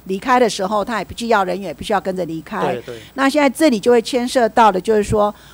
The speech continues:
Speaker 1: 好，他今天原来他不是公务员嘛，对不对？他今天他占了参事的缺的时候，在他任职的这个期间，他就会换成是公务员的身份嘛，对不对？就是变成是公保嘛。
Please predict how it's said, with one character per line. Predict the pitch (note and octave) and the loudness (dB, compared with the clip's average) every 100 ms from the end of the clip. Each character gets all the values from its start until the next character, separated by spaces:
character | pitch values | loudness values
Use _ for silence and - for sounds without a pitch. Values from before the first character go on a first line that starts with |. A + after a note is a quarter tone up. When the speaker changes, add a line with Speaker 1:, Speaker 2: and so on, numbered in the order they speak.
| - | -8
Speaker 1:
好， | G3+ D#3 | -8 -8
他 | - C4 | -4 -2
今 | C4 C#4+ C#4+ | -2 0 2
天 | C#4+ A#3+ | 2 4
原 | G#3+ A#3 | 2 2
来 | G#3 - | 0 -2
他 | A3+ | -2
不 | G#3 | 0
是 | F#3+ A3 | 0 -2
公 | G3+ G#3 | -4 -4
务 | G3+ F3 | -2 -2
员 | D#3 | -4
嘛， | C#3+ D3 - | -10 -12 -4
对 | G3+ | -2
不 | |
对？ | G3+ F3 A#3+ | 0 -2 -4
他 | A#3 A#3 | -2 -2
今 | C#4 C4 | -2 0
天 | C4 B3+ - - - | 0 -2 -8 -20 -12
他 | - C4+ | -4 0
占 | D4+ C4 | 4 4
了 | A3 | 2
参 | C4+ A#3+ | 0 -2
事 | B3 | 0
的 | G#3 | -2
缺 | F#3 A3+ | 0 0
的 | G#3 | 0
时 | - | 0
候， | G3+ | 0
在 | C4 A#3 | 0 0
他 | B3+ A#3+ A#3 | 2 0 4
任 | D4 G#3+ | 6 6
职 | - F#3 D#3 | 0 -4 -2
的 | F3+ | 0
这 | A#3 A3 | 2 2
个 | F#3+ | 0
期 | - | -6
间， | F3 G#3+ G#3+ G#3+ - - | -2 0 0 -4 -18 -10
他 | - A#3+ | 0 2
就 | B3 | 4
会 | A#3 | 4
换 | C4 G#3+ | 4 0
成 | E3+ - | -4 -8
是 | G#3+ G3+ | -2 -2
公 | G3 G#3 | 2 0
务 | G3+ | 0
员 | E3 | -2
的 | D3+ | -4
身 | - F#3 | -6 -6
份 | F#3+ E3+ | -4 -6
嘛， | C3+ - _ _ - | -8 -18 _ _ -8
对 | |
不 | G3 | -4
对？ | F#3 D#3+ - | -4 -4 -6
就 | G#3 | -2
是 | G#3+ G3 | -2 0
变 | G3+ | 0
成 | E3+ E3 | -2 -10
是 | |
公 | G3 F#3 F3 | -6 -6 -4
保 | D3 | -8
嘛。 | A#2 B2+ | -8 -16